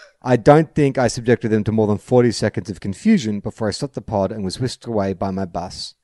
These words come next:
Just know that somewhere in Ottawa, Canada, your voices are haunting some poor retail staff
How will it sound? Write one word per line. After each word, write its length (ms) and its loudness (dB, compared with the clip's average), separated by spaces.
Just 240 0
know 220 2
that 160 -6
somewhere 440 -2
in 140 -4
Ottawa, 380 -6
Canada, 560 -8
your 140 -2
voices 420 -2
are 100 0
haunting 440 -2
some 220 -4
poor 240 -4
retail 340 -8
staff 540 -12